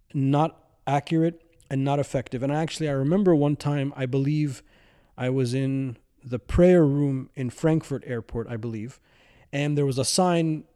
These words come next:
you know, when you walk in the prayer area that said, "Please do not use the compass to double check the Qibla. It's already been checked properly. And the way that the building has constructed, you know, your app compasses will not work." And I,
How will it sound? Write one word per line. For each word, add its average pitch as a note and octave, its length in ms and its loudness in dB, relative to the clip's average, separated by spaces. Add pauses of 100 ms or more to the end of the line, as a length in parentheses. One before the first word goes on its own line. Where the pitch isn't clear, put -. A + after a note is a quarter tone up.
(180)
you C#3+ 140 -2
know, C#3 100 -2
when C3+ 140 -2
you C3+ 80 0
walk C#3 240 2
in C#3+ 100 0
the B2+ 60 -2
prayer D3+ 380 -2
area C3 260 -4
that A#2+ 200 -10
said, B2 320 -8
"Please F3 340 0
do C#3 120 2
not D3 240 0
use C#3 260 -2
the B2+ 80 -2
compass - 680 -4
to - 140 -8
double C3+ 300 -2
check C3 360 -4
the C3 100 -6
Qibla. E3 500 2
It's C3+ 160 -8
already C3+ 220 -2
been B2 180 -4
checked - 340 -6
properly. D3+ 640 0 (340)
And C3 220 -4
the C3 60 0
way C#3+ 220 2
that B2+ 160 -4
the A#2+ 60 -8
building E3+ 400 4
has D3 180 2
constructed, D3 920 -2
you C#3 120 -4
know, C3+ 100 -2
your B2+ 300 -2
app C#3+ 340 -2 (340)
compasses C3 480 0
will B2 120 -4
not B2 220 -6
work." B2 260 -6
And C#3 100 -2
I, D#3 200 2